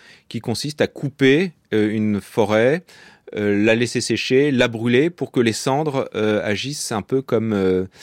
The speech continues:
comme de l'engrais. Mais, euh, en fait, euh, déboiser une forêt, c'est beaucoup de travail. C'est absolument, euh,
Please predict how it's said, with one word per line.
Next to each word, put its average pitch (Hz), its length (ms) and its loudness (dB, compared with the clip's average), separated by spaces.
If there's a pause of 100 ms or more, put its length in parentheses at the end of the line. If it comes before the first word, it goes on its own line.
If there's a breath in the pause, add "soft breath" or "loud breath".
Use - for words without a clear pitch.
(320 loud breath)
comme 123 180 2
de 117 80 4
l'engrais. 101 360 2 (760 loud breath)
Mais, 190 460 2
euh, 127 480 2
en 135 160 -6
fait, - 580 -4
euh, 113 420 2
déboiser 147 760 2
une 120 140 0
forêt, 170 500 0
c'est - 260 0
beaucoup 123 220 -4
de - 40 -12
travail. 95 440 0 (540)
C'est - 460 0
absolument, 135 800 0
euh, 90 1080 2